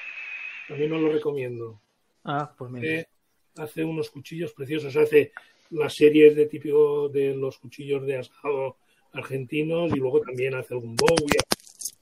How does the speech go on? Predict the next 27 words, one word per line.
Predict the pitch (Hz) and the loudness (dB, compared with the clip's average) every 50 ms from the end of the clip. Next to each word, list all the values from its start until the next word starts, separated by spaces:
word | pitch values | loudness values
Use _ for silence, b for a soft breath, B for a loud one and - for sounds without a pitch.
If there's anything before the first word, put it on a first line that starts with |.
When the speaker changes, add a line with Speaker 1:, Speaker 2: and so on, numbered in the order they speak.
| _ - - 139 135 - | _ -12 -12 -12 -10 -10
Speaker 1:
cuchillos | - 135 - - 143 135 123 117 | -12 -12 -8 -4 -2 0 0 0
de | 117 - | 0 2
caza | 156 165 175 165 - - 156 147 | 4 4 4 4 2 2 0 0
y | 139 135 | 0 0
tal, | 156 160 170 - | -2 -4 -2 -2
pero | 160 143 139 135 127 123 _ _ _ _ _ _ _ _ _ _ _ _ _ 320 294 - | -2 -2 -2 -2 -4 -6 _ _ _ _ _ _ _ _ _ _ _ _ _ -18 -14 -10
una | 165 165 170 | -8 -4 -2
manufactura, | 170 165 165 156 147 160 151 151 - - 165 170 180 196 196 190 _ _ _ _ - 196 - | -2 0 0 0 0 0 -2 -2 -4 -6 -8 -6 -6 -8 -10 -12 _ _ _ _ -16 -8 -2
claro, | - 202 196 180 | 0 2 2 2
no | 170 180 196 | 2 2 2
los | 202 202 | 4 4
he | 214 | 4
tenido | - 202 175 170 165 151 | 2 2 0 -2 -2 -2
en | 139 | -2
la | 131 139 | -2 -2
mano, | 151 147 143 135 | -4 -4 -4 -4
no | 139 | -4
he | 139 | 0
podido | 143 147 147 143 | 0 0 0 0
tocarlos, | 143 151 139 147 147 147 147 165 170 - b b b b b b b b b - | -4 -6 -6 -4 -4 -2 -2 -4 -4 -6 b b b b b b b b b -4
el, | 151 143 131 156 160 151 | -4 -4 -4 -4 -2 0
ese | 143 131 143 143 | 0 0 2 4
es | 147 | 4
el | 147 143 | 4 4
problema, | 143 143 139 139 147 143 135 127 120 | 2 0 0 2 2 2 0 -2 -4
¿no? | 127 143 175 170 - _ | -6 -6 -8 -8 -8 _
Pero | - 143 131 135 135 131 123 - | -4 -2 0 0 0 0 0 -4